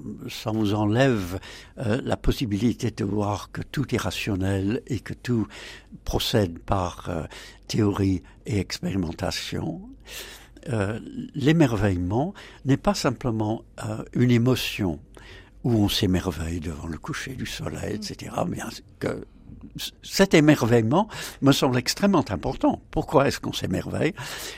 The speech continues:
Speaker 1: Euh, on se, s'émerveille devant un paysage, devant un bébé, et cetera. Mais c'est aussi une sorte de, comme je dis dans ce livre, une émotion, euh, ontologique, existentielle.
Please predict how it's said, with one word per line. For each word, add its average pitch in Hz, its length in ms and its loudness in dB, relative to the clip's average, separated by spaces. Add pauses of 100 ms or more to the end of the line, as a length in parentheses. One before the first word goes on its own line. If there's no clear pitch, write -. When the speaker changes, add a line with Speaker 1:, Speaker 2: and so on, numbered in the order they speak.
(140)
Speaker 1:
Euh, 110 160 4
on 98 320 4
se, - 340 0
s'émerveille 98 560 4
devant 90 360 0
un 90 100 -2
paysage, 101 800 2
devant 92 240 -2
un 95 100 0
bébé, 101 580 4
et 95 80 4
cetera. - 480 -2 (520)
Mais 131 320 6
c'est - 200 4
aussi 151 320 0
une 165 160 0
sorte 123 280 -4
de, 120 400 0 (420)
comme 131 180 2
je 113 120 2
dis 185 180 2
dans 87 220 0
ce - 180 -8
livre, 90 480 0 (180)
une 127 200 2
émotion, 127 680 4 (640)
euh, 123 120 2 (160)
ontologique, 151 880 2 (640)
existentielle. 135 1120 0